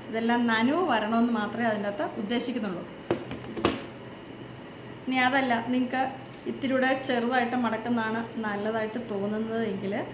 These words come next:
ഒട്ടും വിഷമിക്കണ്ട. ഈ നീളം എന്നുള്ളതിന് പകരം നീളം കുറച്ചിട്ട് നിങ്ങൾക്ക് ചെയ്യാം. അതൊക്കെ നമ്മുടെ ഒരു, ആ, ഇഷ്ടമോ സൗകര്യം എന്നൊക്കെ പറയുന്ന രീതിയിൽ ചെയ്യുക എന്നുള്ളത്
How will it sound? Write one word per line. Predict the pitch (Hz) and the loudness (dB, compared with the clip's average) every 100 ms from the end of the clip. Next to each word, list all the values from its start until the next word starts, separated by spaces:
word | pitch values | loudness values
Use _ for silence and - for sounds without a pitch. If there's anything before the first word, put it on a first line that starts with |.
| - - - - - | -12 -14 -14 -8 -4
ഒട്ടും | 294 427 | -2 0
വിഷമിക്കണ്ട. | 349 - 254 233 214 226 277 - - | 0 0 -4 -4 -2 -2 -2 -6 -4
ഈ | 226 220 226 - - - - - - - - - - 240 | -2 0 -2 -4 -10 -14 -14 -12 -12 -12 -14 -14 -4 0
നീളം | 254 254 262 240 | 2 2 0 2
എന്നുള്ളതിന് | 233 226 220 220 220 220 | 2 4 2 0 0 0
പകരം | 214 262 | 0 2
നീളം | 240 233 233 | 2 0 0
കുറച്ചിട്ട് | 233 - - 269 | 0 -2 -4 0
നിങ്ങൾക്ക് | 247 247 294 | 0 0 0
ചെയ്യാം. | 294 240 - - - 226 | 0 0 0 -6 -10 -6
അതൊക്കെ | 226 262 254 | -4 -2 0
നമ്മുടെ | 220 233 233 226 | 0 2 2 2
ഒരു, | 302 370 - - - - - | 0 -4 -10 -14 -14 -14 -8
ആ, | 208 214 214 233 226 | -6 -2 0 0 -2
ഇഷ്ടമോ | - 262 233 - | -2 0 0 0
സൗകര്യം | 233 220 233 240 | 0 2 2 2
എന്നൊക്കെ | 226 226 220 | 2 0 0
പറയുന്ന | 214 220 220 | 0 2 2
രീതിയിൽ | 220 214 240 240 - | 0 0 0 -2 0
ചെയ്യുക | 226 220 240 | -2 0 2
എന്നുള്ളത് | 240 220 220 | 4 4 2